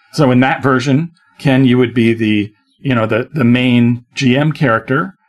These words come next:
and, uh, perhaps there would be a lot of Ken wrangling that would have to go on about all of the other lowly Time Incorporated characters who show up,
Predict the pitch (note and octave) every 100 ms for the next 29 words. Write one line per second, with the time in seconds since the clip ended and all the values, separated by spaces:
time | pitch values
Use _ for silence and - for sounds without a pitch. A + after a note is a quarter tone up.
0 | _ B2 A#2 A2+ G#2 A#2+ G#2+ - B2 B2+
1 | C#3 A#2+ B2 A#2 A#2+ - - E3+ A3 A2
2 | G2 F#2+ G2 F#2+ G#2+ G#2 A2 A2+ - A#2
3 | A2 A2 G#2+ G#2+ A2 A2 A2+ A#2 C3+ G#2+
4 | G#2+ _ _ - D#3+ D#3 B2 A2 A2 B2
5 | B2 A#2 C3 A#2+ A2+ B2+ A#2+ B2 A2 G#2+
6 | F#2+ C3 C3 B2 A#2+ F#2+ A2+ G2+ G2+ -
7 | _ _ _ - F3+ D3 A#2+ A#2